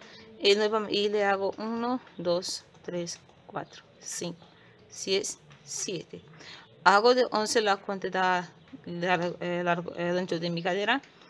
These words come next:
Y acá hago la cantidad, los siete más. Hay una cosa importante, ¿cómo vamos a hacer delantero y espalda? O más correcto es hacermos la espalda, eh, la delantera, la espalda primero,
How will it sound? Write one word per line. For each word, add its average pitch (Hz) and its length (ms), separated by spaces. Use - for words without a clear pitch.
Y 185 160
acá 208 500
hago 185 300
la 190 220
cantidad, 190 640
los 180 180
siete 185 300
más. 175 220
Hay 214 100
una 269 140
cosa 320 240
importante, 214 540
¿cómo 247 280
vamos 240 280
a - 20
hacer 202 180
delantero 180 520
y 165 100
espalda? 175 560
O 202 320
más 226 300
correcto 202 340
es 214 80
hacermos 196 600
la 190 160
espalda, 190 580
eh, 185 240
la 175 120
delantera, 190 840
la 190 80
espalda 185 300
primero, 214 360